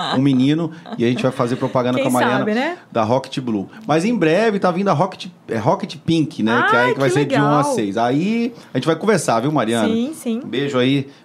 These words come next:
Speaker 2: meu irmão e a, a minha
Speaker 1: Sucesso.
Speaker 2: cunhada aí, a Rocket, arroba Rocket Blue. Segue lá, gente.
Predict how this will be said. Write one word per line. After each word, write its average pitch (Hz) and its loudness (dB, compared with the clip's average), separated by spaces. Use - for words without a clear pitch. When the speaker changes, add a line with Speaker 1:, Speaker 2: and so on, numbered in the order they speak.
Speaker 2:
meu 107 -8
irmão 123 -2
e 110 -6
a, 107 -4
a - -10
minha 110 -6
Speaker 1:
Sucesso. 110 -8
Speaker 2:
cunhada 104 0
aí, 107 0
a 104 0
Rocket, 147 -2
arroba 131 0
Rocket 147 -4
Blue. 113 -4
Segue 147 -6
lá, 107 -4
gente. 98 -12